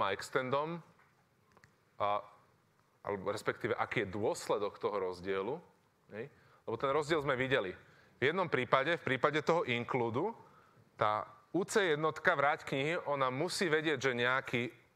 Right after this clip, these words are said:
use case šesť, spracuj poškodenie knihy,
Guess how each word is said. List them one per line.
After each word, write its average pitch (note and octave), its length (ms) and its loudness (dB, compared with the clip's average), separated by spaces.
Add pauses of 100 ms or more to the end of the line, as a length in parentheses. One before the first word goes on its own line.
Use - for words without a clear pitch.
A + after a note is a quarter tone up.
(500)
use D3 200 -2
case C3 200 0
šesť, - 480 -2
spracuj C3+ 400 2
poškodenie C3 560 -2
knihy, A2+ 400 -4